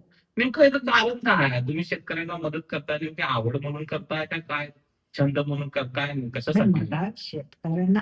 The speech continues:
Speaker 2: आवड म्हणून नाही. एक शेतकऱ्याला तुम्ही भाकरी करताय, त्याला पाणी लागतं.
Speaker 1: बरोबर.
Speaker 2: तुम्ही कालवण करताय, त्याला पाणी लागतं. प-, आपण पाणी पितो, तेव्हा आपलं नर्द सुटलं असलं तर पाणी मागतो का नाही? कुठे पण गेलं तर बाटली घेताच का नाही?
Speaker 1: बरोबर.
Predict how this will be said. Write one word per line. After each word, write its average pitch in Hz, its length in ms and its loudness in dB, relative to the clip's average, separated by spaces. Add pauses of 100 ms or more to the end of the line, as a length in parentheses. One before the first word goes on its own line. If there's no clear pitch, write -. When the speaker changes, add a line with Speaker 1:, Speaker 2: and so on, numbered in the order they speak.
(120)
Speaker 2:
आवड 165 340 0
म्हणून 190 380 8
नाही. - 220 -4
एक 202 120 -4
शेतकऱ्याला 208 960 -2
तुम्ही 208 300 0
भाकरी 190 380 2
करताय, 160 300 -4 (100)
त्याला 156 160 -2
पाणी 170 340 4
लागतं. 127 120 -4
Speaker 1:
बरोबर. - 840 -6
Speaker 2:
तुम्ही 202 140 8
कालवण 196 380 2
करताय, 180 360 -4 (120)
त्याला 185 160 0
पाणी 190 300 4
लागतं. - 300 -4 (380)
प-, 190 100 -6
आपण 220 380 0
पाणी 214 540 4
पितो, 226 680 2 (140)
तेव्हा 196 200 6
आपलं 208 360 4
नर्द 202 280 4
सुटलं 220 340 0
असलं 208 300 -2
तर 226 60 -4
पाणी 208 300 0
मागतो 214 360 2
का 190 120 -2
नाही? 185 140 2
कुठे 190 220 -2
पण 208 120 0
गेलं 202 340 0
तर 208 80 -2
बाटली 208 300 0
घेताच 208 360 2
का 160 100 -2
नाही? - 440 -6
Speaker 1:
बरोबर. 113 320 -2